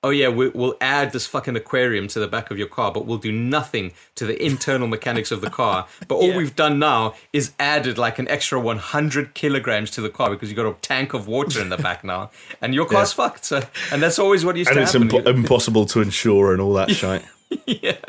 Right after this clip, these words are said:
Speaker 2: I wanna say
Speaker 3: Um,
Speaker 2: they, they would also
Speaker 3: yeah.
Speaker 2: end up on, um, like, eBay or wherever
Speaker 1: All the
Speaker 2: the,
Speaker 1: time,
Speaker 2: the
Speaker 1: yeah.
Speaker 2: time, like, the week after, you know. "They pimped
Speaker 3: S-
Speaker 2: my shit Nova, <laughs> and now I'm gonna sell it for double the money and get
Speaker 3: Well, a
Speaker 2: it
Speaker 3: guy,
Speaker 2: back."
Speaker 3: a guy who was on the show did a, uh,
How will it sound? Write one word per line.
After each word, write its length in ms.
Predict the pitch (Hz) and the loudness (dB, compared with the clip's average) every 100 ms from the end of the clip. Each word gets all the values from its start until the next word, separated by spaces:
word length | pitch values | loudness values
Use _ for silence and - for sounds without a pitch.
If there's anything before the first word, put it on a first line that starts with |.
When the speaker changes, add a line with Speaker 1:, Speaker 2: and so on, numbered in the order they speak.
| - 147 | -8 -4
Speaker 2:
I 60 | |
wanna 200 | 156 117 | 0 4
say 40 | 117 113 | 4 4
Speaker 3:
Um, 20 | |
Speaker 2:
they, 160 | 143 147 | 2 -2
they 140 | 139 | 0
would 140 | 151 151 | -2 0
also 320 | 165 170 147 | -2 -2 -2
Speaker 3:
yeah. 60 | 131 | -2
Speaker 2:
end 100 | 123 | -4
up 180 | 117 131 | -6 -6
on, 220 | 120 120 | -4 -6
um, 380 | 113 110 110 113 | -6 -6 -6 -8
like, 220 | 117 113 | -8 -8
eBay 600 | 143 139 123 107 104 110 - | -6 -6 -6 -8 -8 -12 -14
or 160 | 117 113 | -10 -8
wherever 260 | 117 151 139 | 0 2 2
Speaker 1:
All 60 | 131 | 2
the 100 | 110 | 0
Speaker 2:
the, 100 | 120 | 0
Speaker 1:
time, 240 | 113 101 | 0 0
Speaker 2:
the 80 | 107 | 0
Speaker 1:
yeah. 60 | 107 | 0
Speaker 2:
time, 220 | 110 107 | 0 -4
like, 200 | 110 117 | -6 -8
the 80 | 120 | -6
week 320 | 120 120 117 127 | -6 -6 -6 -6
after, 440 | 113 113 - 107 | -6 -6 -10 -12
you 80 | 110 | -12
know. 160 | 101 - - _ _ _ | -14 -18 -20 _ _ _
"They 140 | - 147 | -6 -4
pimped 240 | 156 175 - | -2 -2 -2
Speaker 3:
S- 40 | |
Speaker 2:
my 120 | 135 | -6
shit 480 | 120 - - 156 - | -6 -6 -6 -8 -8
Nova, 500 | 139 147 127 110 98 | -6 -4 -4 -6 -8
<laughs> 40 | - | -6
and 120 | 147 | -4
now 100 | 139 | -4
I'm 100 | 139 | -4
gonna 220 | 147 180 | -4 -4
sell 220 | - 156 | -4 -4
it 120 | 123 139 | -6 -10
for 80 | |
double 320 | 143 143 135 135 | -6 -6 -6 -8
the 100 | 135 | -8
money 300 | 139 127 123 | -8 -8 -2
and 100 | 160 | 2
get 100 | 160 | 4
Speaker 3:
Well, 60 | 185 | 4
a 20 | |
Speaker 2:
it 40 | 214 | 6
Speaker 3:
guy, 140 | 233 | 6
Speaker 2:
back." 60 | 185 | 6
Speaker 3:
a 40 | |
guy 220 | 160 233 | 6 6
who 120 | 233 180 | 8 8
was 120 | 156 | 8
on 100 | 156 | 6
the 80 | 139 | 4
show 300 | - 165 117 | 6 6 6
did 180 | 110 | 4
a, 480 | 110 107 104 98 - | 6 6 4 0 2
uh, 280 | 104 98 | 4 4